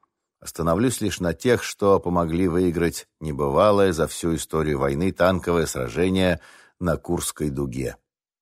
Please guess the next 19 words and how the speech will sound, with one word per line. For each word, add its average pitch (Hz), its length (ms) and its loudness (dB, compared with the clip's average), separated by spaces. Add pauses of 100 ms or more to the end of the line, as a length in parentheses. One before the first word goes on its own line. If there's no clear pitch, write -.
(120)
Это 113 340 6
Карл 113 440 6
еще 98 400 2
в - 100 -8
тысяча 110 340 -6
девятьсот 98 440 0
сорок 107 260 2
втором 110 400 4
году 104 320 4
передал 107 540 4
попавшие 98 640 2
к - 80 -6
англичанам 90 680 2
технические 87 760 -4
характеристики 85 840 -2
нового 82 420 2
немецкого 80 640 -2
танка 73 400 -2
«Тигр». 62 440 -8